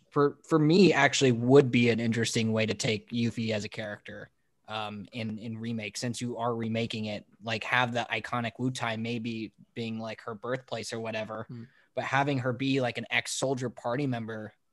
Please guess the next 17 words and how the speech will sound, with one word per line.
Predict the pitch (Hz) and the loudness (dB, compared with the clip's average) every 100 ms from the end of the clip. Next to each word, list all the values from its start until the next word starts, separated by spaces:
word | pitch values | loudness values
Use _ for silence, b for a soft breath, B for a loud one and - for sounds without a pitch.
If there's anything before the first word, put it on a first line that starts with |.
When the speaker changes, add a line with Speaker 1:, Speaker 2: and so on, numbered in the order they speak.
| 120 | -10
Speaker 1:
mercenary, | 117 135 - 113 107 107 107 110 _ _ _ _ | -6 -6 -6 -8 -8 -12 -12 -14 _ _ _ _
kind | 131 | -8
of | 127 117 | -8 -6
like | 113 - | -10 -10
what | 113 - | -14 -12
Roach | 117 131 - | -10 -8 -8
would | - | -12
fill | - 113 | -10 -12
the, | 107 107 104 _ _ _ 120 | -10 -12 -12 _ _ _ -12
the | 110 | -10
shoes | - 127 117 110 | -6 -6 -6 -8
of | 107 104 | -10 -8
maybe | 113 110 107 | -8 -6 -4
in | 104 | -4
remake | 107 107 107 107 | -4 -6 -6 -6
as | 107 | -4
well, | 120 117 104 110 | -2 -2 -6 -12